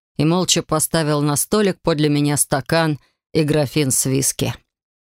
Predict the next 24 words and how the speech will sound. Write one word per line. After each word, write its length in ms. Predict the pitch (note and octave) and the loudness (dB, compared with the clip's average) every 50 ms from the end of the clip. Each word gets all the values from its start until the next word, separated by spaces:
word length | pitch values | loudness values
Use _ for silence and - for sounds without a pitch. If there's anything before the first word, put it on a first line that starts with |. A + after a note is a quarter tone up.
| _ _ _ - | _ _ _ 0
Выверенным 600 | D3+ D#3 F#3+ A3 A3 G#3 G3 G3 F#3 F#3 F3+ F3 | 2 2 2 2 2 2 2 2 2 2 0 0
движением 640 | D3 D3 D#3 C#3 B2+ D3 D#3 D#3+ D#3 D3+ D3 C#3+ C#3+ - | 0 0 0 0 2 2 2 2 2 2 0 0 0 0
он 180 | D#3 D#3 D#3+ D#3 | 0 0 2 2
наполнил 640 | D3+ D3+ - - - G#3 G#3 G3 F#3 F3 E3 D#3 | 0 0 -2 0 0 2 2 2 2 2 2 0
бокал 460 | C#3 D#3 D3+ C3+ - D#3 D#3 D#3 D3+ D3 | 0 0 -2 0 0 0 0 2 2 0
и 20 | |
удалился, 680 | C#3+ C#3 C3+ D3 C#3+ C#3 D3 D3 - - - - C3+ - _ _ _ _ _ _ | 0 0 0 0 2 2 0 0 0 0 -2 -2 -4 -8 _ _ _ _ _ _
низко 360 | - C#3 D3 D3 - - - C#3 | 0 0 0 0 0 -2 -2 -2
поклонившись. 920 | - D3 - - C#3 C#3+ C#3+ C#3 C#3 C#3 - - - C3 - - - - _ _ _ _ _ _ _ _ _ _ _ _ _ _ - | -2 -2 -2 0 0 0 0 0 -2 0 -2 -2 -2 -2 -4 -6 -6 -10 _ _ _ _ _ _ _ _ _ _ _ _ _ _ -2
Взял 320 | D3 C#3 E3+ G#3 A3+ A#3 | 2 2 4 4 2 2
тяжелый 460 | A3 - G3+ F3 F#3+ G3+ F#3+ F#3+ F#3 | 0 0 0 2 2 2 2 2 2
бокал 600 | D#3+ D3+ D#3 C#3+ - - D#3 D3+ D#3 D#3+ D#3 C#3 - - | 2 0 0 -2 -2 -2 0 2 2 0 0 -4 -6 -4
и 100 | - D3 | -6 -4
пристально 600 | - - F#3 A3+ G#3+ - - G#3+ F#3+ F#3 F#3 F3 | -2 0 0 2 0 0 0 0 0 2 0 0
посмотрел 800 | - E3+ - - E3 D#3+ D3+ D3 - D#3+ E3 D#3+ D#3+ D3+ C3+ B2 - - | 0 -2 -2 0 0 0 0 0 0 0 2 2 2 0 -2 -2 -4 -2
на 160 | D3 D3 C#3+ | 0 2 2
янтарную 560 | D3 C#3+ B2+ - D3+ C#3+ - D3+ D3 D3 C#3+ | 2 0 0 0 0 0 0 0 0 0 0
жидкость, 640 | B2+ D3 E3 F3 - - - D#3+ D3+ - - - - _ _ _ _ _ _ | 2 2 0 0 -2 -2 -4 -4 -4 -4 -6 -10 -12 _ _ _ _ _ _
в 100 | - - | -14 -4
которой 460 | - D3 D3 - - E3+ D#3 D#3 D#3 | -2 -2 -2 0 0 2 2 2 2
бликами 560 | D3 C3+ D#3 F3 G#3+ G#3 - - F3+ F#3 F3+ | 2 2 2 0 0 0 -2 -2 0 0 0
отражались 800 | E3+ - - D#3+ D#3+ D#3+ C#3 D3 D#3+ D3+ D3+ D3 D3 - - - | 0 -2 -2 -2 0 0 0 0 2 2 2 0 0 -2 -2 -2
языки 360 | C#3 C3 A#2+ C#3+ - - C#3+ | 0 0 0 -2 -2 -2 -2
пламени. 580 | - - C3+ C#3 C#3 C3 A#2+ A#2+ A#2 - B2 | -2 0 0 0 0 0 -2 -2 -2 -4 -6